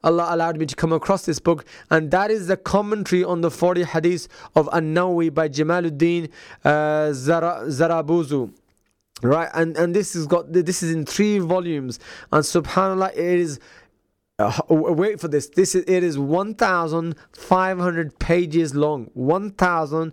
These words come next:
five hundred pages long. And that is his commentary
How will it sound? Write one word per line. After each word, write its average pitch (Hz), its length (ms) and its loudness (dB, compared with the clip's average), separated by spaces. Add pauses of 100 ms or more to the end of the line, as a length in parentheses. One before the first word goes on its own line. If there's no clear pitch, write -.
(220)
five 185 500 0
hundred 165 320 -4
pages 160 400 0
long. 151 260 -2 (280)
And 143 240 2
that 185 200 2
is 202 140 -2
his 180 160 0
commentary 165 680 0